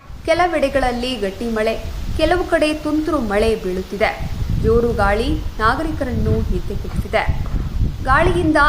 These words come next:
ಎಲ್ಲೆಂದರಲ್ಲಿ ಮರಗಳು ನೆಲಕ್ಕುರುಳುತ್ತಿದ್ದರೆ, ಇನ್ನೊಂದೆಡೆಗೆ ದಟ್ಟವಾಗಿ ಬೆಳೆದ ಮರಗಳು ವಿದ್ಯುತ್ ತಂತಿಗಳಿಗೆ ಚುಂಬಿಸುತ್ತಿವೆ.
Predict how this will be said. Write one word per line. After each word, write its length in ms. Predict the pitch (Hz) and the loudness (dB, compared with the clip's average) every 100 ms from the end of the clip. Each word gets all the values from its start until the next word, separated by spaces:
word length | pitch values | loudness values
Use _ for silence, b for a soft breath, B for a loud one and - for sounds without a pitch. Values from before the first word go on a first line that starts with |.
| - 233 | 4 2
ಎಲ್ಲೆಂದರಲ್ಲಿ 720 | 247 285 277 262 233 247 247 | 0 -2 -2 -2 -2 -2 -2
ಮರಗಳು 520 | 208 196 208 214 233 | 0 0 0 2 2
ನೆಲಕ್ಕುರುಳುತ್ತಿದ್ದರೆ, 1300 | 214 196 214 - 214 208 - 208 262 254 - - - - 294 | 2 0 0 0 0 2 0 0 2 2 2 -2 -6 -6 -4
ಇನ್ನೊಂದೆಡೆಗೆ 720 | 320 381 349 302 285 277 285 | 0 2 2 -2 -2 0 0
ದಟ್ಟವಾಗಿ 600 | 294 - - 269 262 262 | 2 2 2 4 4 2
ಬೆಳೆದ 280 | 247 - - | 2 2 2
ಮರಗಳು 560 | - 196 196 - - - - - - - | 2 2 2 4 4 4 2 2 2 2
ವಿದ್ಯುತ್ 580 | 311 302 339 330 285 240 | 2 2 2 2 0 2
ತಂತಿಗಳಿಗೆ 800 | 220 - 220 214 - 220 220 | 2 2 2 2 2 2 2
ಚುಂಬಿಸುತ್ತಿವೆ. 920 | - - - - - 202 208 - - | 2 2 0 -2 -4 -2 -2 -4 -10